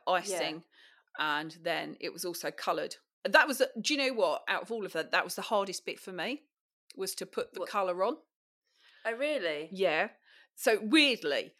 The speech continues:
Speaker 1: so flowers I'm quite happy making and I do a lot of,
Speaker 2: Yeah.
Speaker 1: so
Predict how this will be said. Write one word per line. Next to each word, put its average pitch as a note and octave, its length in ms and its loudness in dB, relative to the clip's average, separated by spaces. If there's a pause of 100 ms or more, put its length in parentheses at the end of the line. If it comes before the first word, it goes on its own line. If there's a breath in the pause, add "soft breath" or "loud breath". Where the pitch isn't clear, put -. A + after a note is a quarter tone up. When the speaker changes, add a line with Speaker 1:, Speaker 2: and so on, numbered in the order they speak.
Speaker 1:
so A#3 300 4
flowers A#3+ 580 4
I'm G#3+ 180 2
quite G#3 280 2
happy F#3+ 300 -6
making E3+ 580 -4
and F3 200 -4
I E3+ 60 -4
do F3 200 -4
a E3 40 0
lot E3+ 200 2
of, D3+ 180 0
Speaker 2:
Yeah. D3 40 -8
Speaker 1:
so F3 360 2